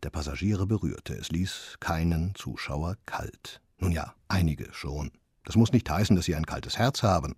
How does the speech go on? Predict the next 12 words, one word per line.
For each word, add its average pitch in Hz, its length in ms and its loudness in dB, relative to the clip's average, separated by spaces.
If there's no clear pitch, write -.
Vielleicht 131 320 2
haben 143 200 6
sie 117 100 8
einfach 135 260 4
nur 127 220 10
gute 131 240 6
Nerven. 127 540 2
Vielleicht 101 760 0
sind 76 280 0
sie 73 320 0
cool. - 320 2
Was 98 320 2